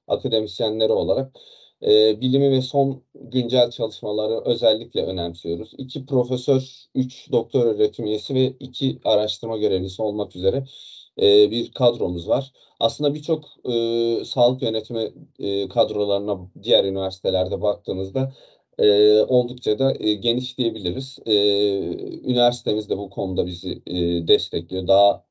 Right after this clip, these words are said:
genişletmek de istiyoruz. Çünkü yüksek lisans programımız var ve doktora programımız da, e, e, bu dönem itibariyle kabul aldı. E, dolayısıyla doktora öğrencilerimizi de alacağız. E,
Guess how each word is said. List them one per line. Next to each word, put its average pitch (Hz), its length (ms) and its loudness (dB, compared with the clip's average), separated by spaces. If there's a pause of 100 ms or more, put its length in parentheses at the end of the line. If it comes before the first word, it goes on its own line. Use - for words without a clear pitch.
genişletmek 95 800 -4
de 90 60 -8
istiyoruz. - 500 -8
Çünkü 127 400 -4 (360)
yüksek 123 400 -2
lisans 127 440 -2
programımız 113 840 -2
var 123 320 0
ve 123 160 0
doktora 120 400 0
programımız 101 680 -2
da, 143 220 0 (400)
e, 107 100 2
e, 101 640 2
bu 127 100 -6
dönem 110 280 0
itibariyle 95 640 -2
kabul 113 320 -4
aldı. 82 420 -2 (540)
E, 104 60 0 (260)
dolayısıyla 127 500 0
doktora 117 360 -2 (180)
öğrencilerimizi 95 1000 -2
de 95 80 2
alacağız. - 600 -6 (400)
E, - 60 -2